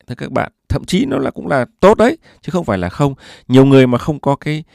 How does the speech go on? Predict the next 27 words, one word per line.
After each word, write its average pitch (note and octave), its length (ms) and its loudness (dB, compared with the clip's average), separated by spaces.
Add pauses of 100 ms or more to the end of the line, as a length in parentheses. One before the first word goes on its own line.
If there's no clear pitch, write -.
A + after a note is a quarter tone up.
(120)
cái, C#3+ 120 -4
cái - 200 -6
tâm D#3+ 180 4
lý, C#3+ 260 8
không D#3 240 0
có D#3 120 4
sự - 160 0
chuẩn F#2+ 220 4
bị A2 140 4
về G#2 120 2
mặt A2+ 200 2
tâm C#3 140 4
lý C3 180 8
như D#3+ 140 0
vậy C#3+ 200 2
đó, C#3 140 -2 (240)
cũng - 160 -16
rất - 140 -6
dễ D#3+ 220 0
rơi D3+ 140 4
vào A2+ 120 -2
khủng D#2 200 -10
hoảng. C#2+ 220 -10 (260)
Thì C3 100 2
nói C3 140 6
đến D3+ 120 4
đây, D#3 160 6